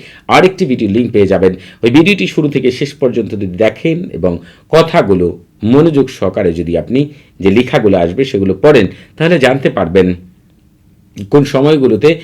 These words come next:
এই ধরনের আমল করা উত্তম। আরেকটি বিষয়, এখনও যারা আপনারা আমাদের চ্যানেলটি সাবস্ক্রাইব করেননি, তারা অবশ্য অবশ্যই আমাদের চ্যানেলটি এখনই সাবস্ক্রাইব করে রাখবেন এবং আমাদের পাশে থাকার বেল বাটনটি এখনই on করে দিবেন।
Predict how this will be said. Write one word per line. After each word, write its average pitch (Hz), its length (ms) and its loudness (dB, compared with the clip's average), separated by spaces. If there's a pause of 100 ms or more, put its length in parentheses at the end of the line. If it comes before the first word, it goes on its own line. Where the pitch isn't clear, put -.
(200)
এই 143 180 6
ধরনের 135 340 2
আমল 104 220 0
করা 101 280 0
উত্তম। 101 380 0 (220)
আরেকটি 185 420 4
বিষয়, 123 400 2
এখনও 185 360 2
যারা 120 200 4
আপনারা 113 280 -2
আমাদের 135 260 0
চ্যানেলটি 160 420 0
সাবস্ক্রাইব 170 520 -2 (100)
করেননি, 98 460 0 (200)
তারা 143 160 4
অবশ্য 147 320 2
অবশ্যই 147 200 -2
আমাদের 110 220 -2
চ্যানেলটি 110 440 -4
এখনই 170 460 -2
সাবস্ক্রাইব 110 680 -6
করে 101 180 0
রাখবেন 101 440 2 (380)
এবং 143 440 4 (300)
আমাদের 190 420 4
পাশে 147 280 -2
থাকার 123 340 -2
বেল 131 180 2
বাটনটি 147 760 -6
এখনই 139 440 -4
on 92 140 -2
করে 87 240 0
দিবেন। 90 300 0